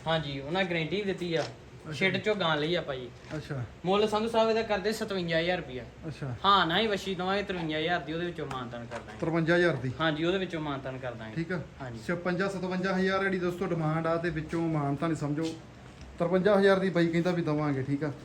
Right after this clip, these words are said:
Speaker 2: ਸੋ ਬਾਕੀ ਜਿਹੜੇ ਵੀਰ ਨੇ ਖਰੀਦਦਾਰ ਨੇ ਖਰੀਦਣੀ ਆਪਦੀ ਆਓ, ਨਰਕ ਪਰਖਾ ਤਸੱਲੀ ਆ, ਭਰਾ ਕੇ
Speaker 1: ਬਾਕੀ
Speaker 2: ਬਿਲਕੁਲ
Speaker 1: ਠੰਡੀ
Speaker 2: ਤਿੱਪ ਕੇ
Speaker 1: ਧੀਰੀ
Speaker 2: ਤਸੱਲੀ
Speaker 1: ਬੜੀ
Speaker 2: ਕਰਨੀ,
Speaker 1: ਸੰਧੂ ਆ।
Speaker 2: ਠੀਕ ਆ। ਬਾਕੀ ਸੀਲ ਸਾਊ ਪੂਣਾ ਜਿਹੜਾ ਤੁਸੀਂ ਆ ਵੇਖ ਹੀ ਸਕਦੇ ਹੋ ਪੂਰਾ, ਵੀ ਸੀਲ ਸਾਊ ਪੂਰੀ ਆ,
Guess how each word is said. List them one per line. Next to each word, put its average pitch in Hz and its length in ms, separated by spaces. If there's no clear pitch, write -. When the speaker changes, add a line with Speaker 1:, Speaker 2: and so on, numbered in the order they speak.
Speaker 2:
ਸੋ 160 300
ਬਾਕੀ 165 300
ਜਿਹੜੇ 185 180
ਵੀਰ 175 160
ਨੇ 170 140
ਖਰੀਦਦਾਰ 160 360
ਨੇ 170 100
ਖਰੀਦਣੀ 156 360
ਆਪਦੀ 156 260
ਆਓ, 156 260
ਨਰਕ 156 240
ਪਰਖਾ 156 400
ਤਸੱਲੀ 151 480
ਆ, 151 120
ਭਰਾ 156 260
ਕੇ 143 140
Speaker 1:
ਬਾਕੀ 180 140
Speaker 2:
ਬਿਲਕੁਲ 185 200
Speaker 1:
ਠੰਡੀ 160 160
Speaker 2:
ਤਿੱਪ - 120
ਕੇ 156 60
Speaker 1:
ਧੀਰੀ - 120
Speaker 2:
ਤਸੱਲੀ 139 140
Speaker 1:
ਬੜੀ 131 100
Speaker 2:
ਕਰਨੀ, 120 160
Speaker 1:
ਸੰਧੂ 117 140
ਆ। - 80
Speaker 2:
ਠੀਕ 139 120
ਆ। 147 80
ਬਾਕੀ 165 220
ਸੀਲ 180 280
ਸਾਊ 180 200
ਪੂਣਾ 190 180
ਜਿਹੜਾ 185 160
ਤੁਸੀਂ 180 240
ਆ 170 40
ਵੇਖ 143 220
ਹੀ 165 60
ਸਕਦੇ 147 320
ਹੋ 151 80
ਪੂਰਾ, 139 420
ਵੀ 151 80
ਸੀਲ 156 280
ਸਾਊ 151 220
ਪੂਰੀ 120 340
ਆ, 120 40